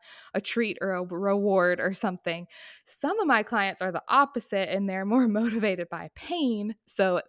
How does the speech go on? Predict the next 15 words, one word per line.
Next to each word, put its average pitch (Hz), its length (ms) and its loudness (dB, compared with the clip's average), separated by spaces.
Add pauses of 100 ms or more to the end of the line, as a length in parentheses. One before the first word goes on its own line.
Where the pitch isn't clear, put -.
they 269 200 2
won't 208 400 0
pay 285 360 -4
themselves 170 840 -4 (360)
until 196 360 2
they've 170 220 0
done 170 220 -2
their 170 160 4
bookkeeping. 170 720 0
And 226 140 -2
so 262 140 -2
I 233 140 0
think 196 240 0
that's 220 280 8
another, 240 600 10